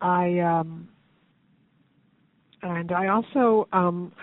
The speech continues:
want to let you know that if you still have questions, which I know you do, <laughs> 'cause I can see them, um, that there are places to get your questions answered. And I, first of all, of course, you want to go back to your treating healthcare team. They are, of course, they know you the best. They have all your records. That's really important.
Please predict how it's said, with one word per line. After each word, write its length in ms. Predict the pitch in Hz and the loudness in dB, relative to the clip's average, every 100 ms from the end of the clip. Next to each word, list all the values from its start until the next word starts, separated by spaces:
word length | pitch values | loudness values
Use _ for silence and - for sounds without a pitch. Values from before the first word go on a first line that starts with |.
| - - - | -20 -8 2
want 220 | 196 202 | 2 2
to 80 | 208 | 0
let 140 | 190 | 0
you 80 | 196 | 0
know 160 | 190 | 2
that 100 | 185 | 2
if 100 | 175 - | 0 0
you 100 | 180 | -2
still 180 | - 269 | 6 8
have 120 | 262 - | 8 6
questions, 320 | - 160 170 | 2 0 -4
which 120 | 160 156 | -4 -4
I 80 | |
know 80 | 165 | -2
you 160 | 180 202 | -2 -2
do, 380 | 160 156 233 247 | -2 -4 -6 -6
<laughs> 60 | 185 | -4
'cause 300 | - 202 175 | 0 4 4
I 100 | 165 | 2
can 160 | 165 - | -6 -4
see 100 | 170 | -4
them, 320 | - 185 240 - - - | -4 -6 -10 -12 -18 -2
um, 220 | 185 185 | 0 2
that 120 | 190 - | 2 2
there 160 | 208 190 | 4 4
are 80 | 196 | 4
places 240 | 190 196 - | 8 10 10
to 80 | |
get 160 | 165 - | 8 2
your 80 | 165 | 0
questions 340 | 156 - 160 - | 2 0 0 -2
answered. 320 | 175 - 151 - | -2 -6 -12 -6
And 140 | 185 | 0
I, 240 | 185 180 180 - - - | 2 2 -2 -10 -16 4
first 180 | 240 226 | 4 6
of 60 | |
all, 100 | 214 | 4
of 80 | 196 - | 2 6
course, 200 | 247 254 - | 8 8 6
you 80 | 220 | -2
want 160 | 196 | 0
to 40 | 190 | 0
go 80 | 185 | 4
back 240 | 175 175 | 4 4
to 60 | 190 | -2
your 80 | |
treating 260 | 170 165 160 | -6 -6 -4
healthcare 380 | 147 143 - 147 | -4 -4 -4 2
team. 420 | 254 - 190 170 | 2 2 -12 -4
They 160 | 185 185 | -2 0
are, 240 | 180 180 | 2 0
of 100 | 185 | -2
course, 260 | - 180 175 - | -4 -4 -2 -4
they 80 | |
know 140 | 175 170 | -2 0
you 80 | 175 | 0
the 80 | |
best. 560 | 175 175 196 - - 165 | 2 2 0 -2 -6 -10
They 180 | 156 156 151 | -8 -8 -6
have 220 | 156 160 - - | -6 -8 -10 -8
all 200 | 160 160 | -6 -6
your 160 | 165 | -6
records. 420 | 170 180 180 170 180 | -4 -2 -2 -2 -2
That's 160 | 170 - | -4 -2
really 220 | 165 160 | -2 -4
important. 500 | 160 - - 151 | -6 -10 -10 -12